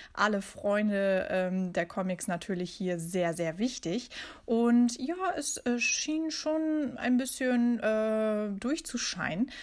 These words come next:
dass Gal Gadot als Wonder Woman in Black Adam einen kurzen Auftritt haben wird. Und was n-, natürlich sehr naheliegend ist, ist, dass, ähm, Shazam in diesem Film auftauchen wird, denn Shazam und Black Adam, äh, haben natürlich ja eine sehr enge Verbindung zueinander.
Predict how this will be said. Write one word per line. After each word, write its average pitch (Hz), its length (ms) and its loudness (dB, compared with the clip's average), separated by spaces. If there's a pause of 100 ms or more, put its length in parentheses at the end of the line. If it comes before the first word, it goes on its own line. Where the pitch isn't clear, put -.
dass 214 180 -2
Gal 202 200 2
Gadot 214 720 -2
als 202 260 0
Wonder 220 400 0
Woman 160 480 -4
in 185 180 -2
Black 170 320 -4
Adam 170 240 -4
einen 170 220 -8
kurzen 185 400 -6
Auftritt - 520 -8
haben 170 280 -4
wird. 202 260 0 (480)
Und 302 260 2
was 269 140 -2
n-, 202 160 0
natürlich 208 400 -2
sehr 190 180 2
naheliegend 247 580 2
ist, 226 220 -2
ist, - 220 -6
dass, 190 420 -2
ähm, 185 220 -2
Shazam 208 640 0
in 190 100 -4
diesem 180 240 -2
Film 175 300 -4
auftauchen 175 540 -4
wird, 233 240 -2
denn 208 260 2 (360)
Shazam 208 720 0
und 233 260 4
Black 190 260 0
Adam, 190 440 0
äh, 180 300 -2
haben 190 260 -2
natürlich 185 560 -2
ja 160 180 -2
eine 180 240 -4
sehr 185 380 -2
enge 185 180 0
Verbindung 240 480 2
zueinander. 214 640 -2